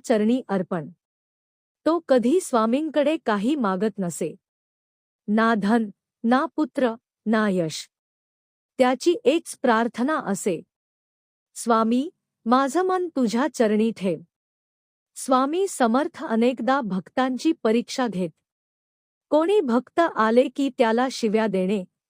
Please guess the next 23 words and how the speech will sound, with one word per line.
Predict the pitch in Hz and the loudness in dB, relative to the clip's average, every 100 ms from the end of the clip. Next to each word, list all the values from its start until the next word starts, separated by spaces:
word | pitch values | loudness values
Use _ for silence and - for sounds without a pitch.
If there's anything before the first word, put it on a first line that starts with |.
| _ | _
कोणी | 277 311 370 | 0 2 2
आले | 392 240 240 277 | 0 2 2 2
की | 262 269 285 | 0 -4 -4
हाकलून | - 214 - 262 330 | -2 -4 -2 -2 -2
लावणे, | 285 196 190 233 185 - _ _ - | -2 0 0 0 -2 -8 _ _ 0
तर | 330 | 0
कोणी | 339 277 277 330 | 2 2 2 0
आले | - 202 208 247 | -2 0 2 2
की | - 262 302 | 0 -4 -2
मौन | 233 226 294 | 0 0 0
बाळगणे, | 254 190 185 220 240 254 _ | 0 0 0 -2 -2 -6 _
हे | 226 262 | -4 -2
सर्व | - 269 320 359 | -2 -2 -2 -4
स्वामींच्या | 339 208 196 240 254 294 | -4 -2 0 0 0 -2
लीलांचा | 277 214 202 233 240 269 254 | 0 0 0 0 0 -2 -2
भाग | 180 196 220 | -2 -4 -4
होता. | 180 185 170 139 - _ _ _ _ _ _ _ _ | -4 -6 -6 -10 -12 _ _ _ _ _ _ _ _
पण | 277 311 | 0 0
नामदेव, | 330 226 202 202 196 156 175 _ _ _ _ _ _ _ _ | 0 0 0 0 -2 -4 -14 _ _ _ _ _ _ _ _
स्वामी | - - 247 262 330 349 | -14 0 0 2 -2 0
त्याला | 254 240 277 | 0 0 -2
शिवी | 262 247 214 277 | -2 -2 0 2
देत, | 233 180 | 2 0